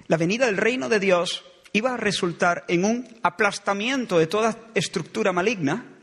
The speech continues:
en una victoria de Dios sobre sus enemigos y al mismo tiempo en el establecimiento de la justicia y del orden. Juan mismo había profetizado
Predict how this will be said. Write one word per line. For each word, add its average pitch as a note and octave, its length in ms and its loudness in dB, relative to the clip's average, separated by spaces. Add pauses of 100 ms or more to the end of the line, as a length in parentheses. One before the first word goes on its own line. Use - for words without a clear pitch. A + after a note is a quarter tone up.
(800)
en F#3+ 120 2
una C#4 120 4
victoria A#3+ 760 2
de F3 120 -2
Dios A3 280 0
sobre F3+ 420 -2
sus - 260 -2
enemigos F#3+ 560 0 (300)
y G#3+ 100 2
al G#3+ 80 6
mismo D4 260 2
tiempo C#4+ 300 0
en B3+ 80 2
el A#3 100 2
establecimiento G#3+ 1120 0 (380)
de G#3 560 2
la F#3 80 -2
justicia F#3+ 680 0 (180)
y G3 100 0
del G3 160 2
orden. F#3+ 520 2 (560)
Juan D#4+ 400 6
mismo C4 300 6
había B3+ 220 6
profetizado A#3 760 2